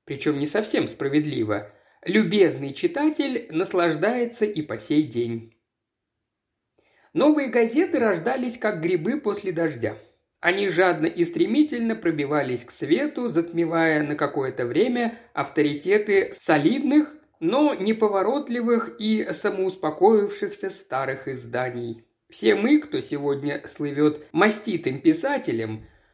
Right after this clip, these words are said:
кто возомнил себя автором непревзойденных литературных шедевров, в те времена были всего лишь рьяными репортерами, сочинителями стихотворных экспромтов,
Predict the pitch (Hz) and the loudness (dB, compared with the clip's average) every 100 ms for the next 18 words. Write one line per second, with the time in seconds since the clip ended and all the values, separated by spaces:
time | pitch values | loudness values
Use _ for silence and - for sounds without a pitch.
0 | _ _ - 220 214 185 220 262 277 302 | _ _ 2 4 4 2 2 2 4 4
1 | 302 262 226 233 226 233 - 190 180 - | 4 0 -2 0 -2 -4 -4 -2 -2 -2
2 | 170 196 185 170 180 165 170 151 147 147 | -2 0 2 4 6 6 4 4 -2 -4
3 | - 131 139 127 127 - 127 113 107 - | -6 -8 -4 -4 -4 -6 -6 -6 -8 -6
4 | 117 143 262 233 127 - - _ _ _ | -2 2 2 2 -2 -6 -14 _ _ _
5 | - - 175 160 147 139 135 262 254 226 | -16 4 6 6 0 -4 -2 0 0 -2
6 | 262 226 - 175 175 233 214 208 - _ | -2 -4 -2 -2 -2 0 2 2 -2 _
7 | - 160 165 208 214 208 190 190 180 180 | -6 -2 2 2 0 -2 -4 -4 -2 -2
8 | - 285 277 165 123 117 113 - _ - | -4 -2 0 0 -2 -4 -8 -10 _ -4
9 | 220 269 262 302 294 254 247 247 233 - | -2 0 6 6 6 -2 -2 -2 -4 -6
10 | - 208 196 180 214 220 202 185 185 - | -8 -4 -2 -2 -2 0 -2 0 0 0
11 | - 226 254 120 110 113 | -4 -2 0 -2 -6 -12